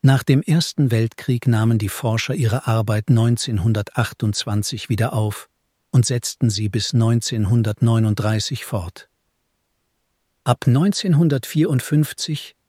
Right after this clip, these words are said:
leitete Heinrich Lenzen mehrere systematische Grabungen. Dabei kamen altsumerische Texte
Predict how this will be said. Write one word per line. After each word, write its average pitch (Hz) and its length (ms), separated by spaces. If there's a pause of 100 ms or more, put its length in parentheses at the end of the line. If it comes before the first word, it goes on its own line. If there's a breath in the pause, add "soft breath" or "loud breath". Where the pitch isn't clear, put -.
(120)
leitete 120 600
Heinrich 113 380
Lenzen 113 520
mehrere 110 500
systematische 107 840
Grabungen. 95 680 (1080)
Dabei 113 400
kamen 117 460
altsumerische 117 1000
Texte 127 560